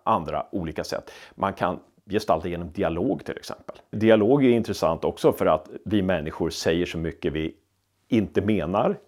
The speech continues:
eller menar fast vi inte har kontroll på det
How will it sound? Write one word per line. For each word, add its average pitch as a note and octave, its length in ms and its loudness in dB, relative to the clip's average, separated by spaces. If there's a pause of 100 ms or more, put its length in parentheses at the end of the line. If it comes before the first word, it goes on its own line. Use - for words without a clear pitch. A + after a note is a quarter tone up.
eller G2 220 6
menar G2+ 580 0
fast - 240 -2
vi G#2+ 40 -2
inte E2 140 -4
har D#2+ 40 0
kontroll G#2 520 2
på G#2+ 260 4
det G#2+ 180 6